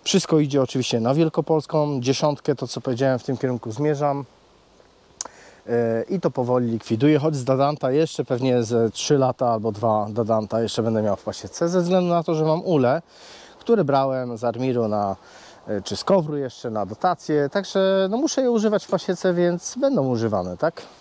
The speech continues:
E, jakieś odkłady, hodowla matek będzie odbywała się na Dadancie, a z warszawiaka rezygnuję, dlatego że jest to bardzo problematyczne mieć kilka ramek w pasiece przy większej ilości. Przy mniejszej jeszcze jest to wszystko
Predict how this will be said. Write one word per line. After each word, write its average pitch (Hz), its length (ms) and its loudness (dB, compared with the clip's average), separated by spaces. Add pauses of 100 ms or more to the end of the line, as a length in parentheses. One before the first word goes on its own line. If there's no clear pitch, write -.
(160)
E, 127 800 0 (500)
jakieś 185 320 -2
odkłady, 135 520 0
hodowla 120 340 0
matek 117 520 -2
będzie 120 320 -2
odbywała 113 340 2
się 104 220 -4
na 101 260 0 (520)
Dadancie, 175 460 -2
a 254 160 0
z 226 40 -6
warszawiaka 143 480 0
rezygnuję, 127 400 0
dlatego 151 300 0
że 147 160 2
jest 139 160 -2
to 131 100 -2
bardzo 160 460 0
problematyczne 139 720 -2
mieć 117 160 -2
kilka 135 260 0
ramek 117 260 0
w - 40 -18
pasiece 110 380 -2
przy - 160 -6
większej 117 400 2
ilości. 127 460 0 (440)
Przy - 160 2
mniejszej 226 460 4
jeszcze 180 280 0
jest 156 180 0
to 151 80 0
wszystko 131 600 0